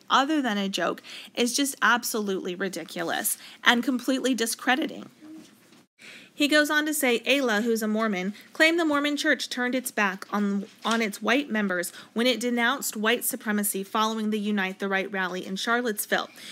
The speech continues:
This is just a blatant lie. I never said that." The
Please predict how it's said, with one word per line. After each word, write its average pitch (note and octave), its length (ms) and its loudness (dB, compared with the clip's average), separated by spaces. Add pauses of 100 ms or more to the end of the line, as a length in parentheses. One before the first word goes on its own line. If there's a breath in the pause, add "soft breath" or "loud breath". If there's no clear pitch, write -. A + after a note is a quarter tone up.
(300 loud breath)
This E4 180 6
is G4 180 6
just C#4 300 2
a B3+ 60 2
blatant G3+ 480 2
lie. A3+ 460 4 (120)
I A#3+ 120 4
never G#3+ 400 4
said A#3+ 320 2
that." - 180 -2 (460 loud breath)
The C4 320 6